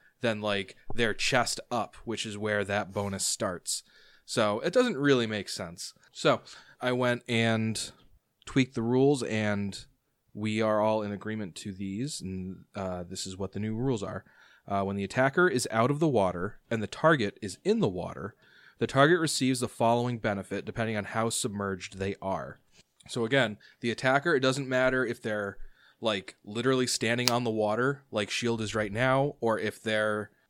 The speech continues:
if they're shooting into the water, or if they're, you know, in a boat attacking with a spear. If they're, if you're out of the water, these are the bonuses that apply to the creature submerged in the water, and they're gonna vary depending on how submerged the target is.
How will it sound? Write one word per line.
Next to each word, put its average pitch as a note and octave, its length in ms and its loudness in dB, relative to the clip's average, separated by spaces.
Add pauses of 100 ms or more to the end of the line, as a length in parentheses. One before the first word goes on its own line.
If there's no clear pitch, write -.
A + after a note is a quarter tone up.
(100)
if A#2+ 120 -6
they're G2 140 -4
shooting C#3+ 340 4
into C#3 220 0
the C#3 80 4
water, C3+ 420 4
or A2 200 -2
if G#2 200 -6
they're, G#2 280 -6 (500)
you A2 120 -2
know, G2+ 140 -2
in A#2+ 100 -4
a G#2+ 60 0
boat A#2 280 0
attacking A2+ 360 -2
with G#2 140 -4
a F#2 40 -12
spear. B2 440 2
If F#2+ 100 -6
they're, A2+ 260 -4
if - 140 -14
you're - 220 -10
out C#3+ 180 6
of D3+ 100 -2
the D3 100 4
water, C3+ 500 4 (160)
these B2+ 260 0
are D3 60 4
the C3+ 80 2
bonuses B2 520 -2
that A2+ 200 0
apply A2 560 0
to A2+ 100 -10
the G#2 80 -8
creature A#2 400 -4
submerged A2+ 480 0
in G#2 60 -4
the G2 80 -4
water, F#2+ 420 -2 (320)
and A2+ 140 -2
they're A2+ 80 2
gonna A2+ 180 0
vary A2+ 340 2
depending G#2+ 480 0
on G2+ 440 -4 (380)
how B2+ 220 0
submerged G#2+ 760 -4 (540)
the F#2 220 -2
target A2 440 8
is. - 420 -10